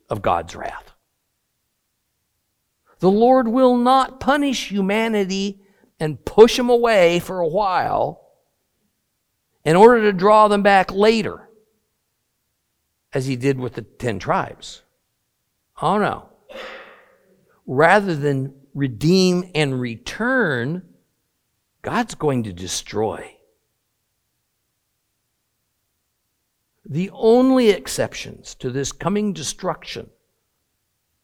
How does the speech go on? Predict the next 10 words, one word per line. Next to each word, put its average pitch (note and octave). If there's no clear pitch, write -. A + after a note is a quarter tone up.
will C3
be A#2+
that D3+
remnant E3+
of A#2
mankind B2
which, B2+
through A2+
sincere E3+
repentance F#3+